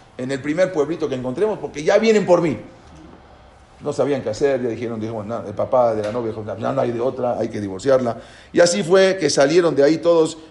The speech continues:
y se, en el primer lugar era, se llamaba el Cleves, era un pueblito entre Alemania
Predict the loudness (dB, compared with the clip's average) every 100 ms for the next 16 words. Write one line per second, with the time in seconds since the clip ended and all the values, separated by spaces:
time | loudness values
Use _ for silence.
0 | -12 -4 0 -2 -4 -12 -10 -6 -4 -4
1 | -4 -2 -2 -2 0 2 2 -2 -10 -6
2 | 0 0 -2 -4 -4 -2 0 0 0 -2
3 | -6 -2 -2 -2 2 2 2 -2 -8 -8
4 | -8 -2 0 0 -6 2 6 6 4 -6
5 | -8 -2 4 4 4 4 2 0 -2